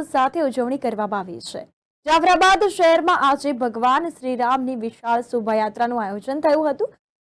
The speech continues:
સવારના નવ કલાકે મહાઆરતી બાદ રામજી મંદિરથી શોભાયાત્રા નીકળી હતી.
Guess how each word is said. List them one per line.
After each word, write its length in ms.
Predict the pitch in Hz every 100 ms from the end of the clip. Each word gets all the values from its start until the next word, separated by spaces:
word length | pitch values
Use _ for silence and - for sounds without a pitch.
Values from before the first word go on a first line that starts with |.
| _
સવારના 440 | 320 339 381 453
નવ 200 | 427 392
કલાકે 520 | 370 330 294 330 339 349
મહાઆરતી 600 | 262 240 233 302 330 277
બાદ 360 | 247 262 240
રામજી 400 | 226 233 277 381
મંદિરથી 540 | 320 247 233 220 254 302 _ _ _
શોભાયાત્રા 600 | 359 349 370 277 247 254
નીકળી 320 | 349 254 208 202
હતી. 260 | 196 -